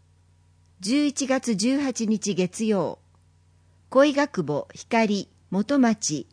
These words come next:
並木の各公民館。十一月三日祝日日曜。四日、振り替え休日月曜。十八日月曜。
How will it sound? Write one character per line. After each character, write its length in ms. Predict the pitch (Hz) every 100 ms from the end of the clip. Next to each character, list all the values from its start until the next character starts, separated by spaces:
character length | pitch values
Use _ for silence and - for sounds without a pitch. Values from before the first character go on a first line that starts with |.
| _
並 300 | 165 202 247
木 160 | - 220
の 160 | 202
各 280 | - 233 -
公 220 | - 202
民 240 | 208 196 156
館。 340 | 135 120 92 - _ _ _ _ _ _ -
十 200 | 220 285
一 260 | 277 262
月 400 | 233 247 - 214 -
三 180 | 190 165 -
日 200 | 190 175
祝 260 | - - 277
日 320 | 262 233 233
日 360 | 208 180 - 202
曜。 360 | 185 143 101 - _ _
四 180 | 202 208 - -
日、 240 | 190 - -
振 100 | -
り 120 | 214 269
替 220 | 294 294
え 40 |
休 220 | 269 285
日 280 | 190 180 -
月 320 | 147 160 196
曜。 380 | 202 180 110 - _ _
十 240 | 202 269 302
八 300 | 277 254 240
日 460 | 233 - 196 185 - -
月 300 | 202 - 226
曜。 400 | 220 170 120